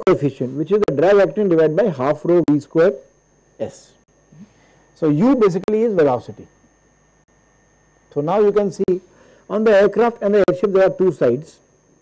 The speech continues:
On the aircraft side, we have only the aerodynamic lift so, we have just C L, which is L by half rho V square. We have drag, which is C D, D by half rho V square.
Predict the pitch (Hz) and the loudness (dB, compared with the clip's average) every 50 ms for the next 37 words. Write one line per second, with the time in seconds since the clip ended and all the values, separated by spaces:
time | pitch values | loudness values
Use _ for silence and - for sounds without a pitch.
0 | _ _ _ _ _ _ - 175 190 196 202 208 226 220 - 262 269 233 202 - | _ _ _ _ _ _ -6 -2 2 4 4 4 4 4 2 0 0 -2 -2 0
1 | 214 196 175 175 196 196 - - 190 151 165 190 175 165 175 196 214 208 202 202 | 2 4 4 4 2 0 -6 -14 -6 -2 0 2 2 4 4 4 4 4 2 -2
2 | - - - 190 165 165 180 208 196 190 175 175 175 175 175 175 175 170 - 170 | -8 -10 -6 -4 -2 -2 0 2 2 2 2 2 2 0 0 0 -2 -2 0 0
3 | 175 175 170 - - _ _ _ _ _ _ _ _ _ _ _ _ _ _ _ | 0 0 0 -4 -14 _ _ _ _ _ _ _ _ _ _ _ _ _ _ _
4 | _ _ - 156 151 156 160 165 156 139 160 180 170 - - - 160 156 160 165 | _ _ -4 -2 2 2 4 2 2 2 0 0 0 -2 -6 -6 0 2 2 2
5 | 170 160 - _ _ _ _ _ _ _ _ _ _ _ _ - 139 135 - 156 | 2 0 -4 _ _ _ _ _ _ _ _ _ _ _ _ -10 -8 -4 -2 -2
6 | 151 135 135 - _ _ _ _ _ _ _ - 143 156 156 151 160 - 131 131 | -2 -2 -6 -12 _ _ _ _ _ _ _ -2 0 0 2 2 0 0 0 -2
7 | 143 135 - 156 156 143 139 139 127 - - 143 131 131 135 - - _ _ _ | -2 0 2 2 2 4 2 0 -2 -2 0 0 0 0 -2 -6 -14 _ _ _
8 | _ _ _ _ _ _ _ - - - 170 170 165 147 131 147 151 147 151 156 | _ _ _ _ _ _ _ -6 -2 0 0 2 0 0 2 2 4 4 4 4
9 | 156 - - - - - - 208 143 143 143 151 170 160 131 - - - _ _ | 2 0 -6 -20 -20 -20 -14 -8 -6 -6 -2 -2 -2 -2 -2 -6 -18 -20 _ _
10 | _ _ _ _ _ _ _ _ _ _ _ _ _ _ - - 156 165 156 165 | _ _ _ _ _ _ _ _ _ _ _ _ _ _ -6 -4 -2 -2 -2 -2
11 | 175 208 - _ _ _ _ _ _ _ _ _ _ _ _ _ _ _ _ _ | -4 -6 -10 _ _ _ _ _ _ _ _ _ _ _ _ _ _ _ _ _
12 | _ _ _ - 131 127 147 175 180 156 160 156 139 135 139 135 - 151 147 139 | _ _ _ -16 -6 -2 0 0 2 4 4 2 2 0 -2 -2 0 2 2 4
13 | 131 131 123 - _ - 131 147 | 2 0 -2 -2 _ -4 -4 -4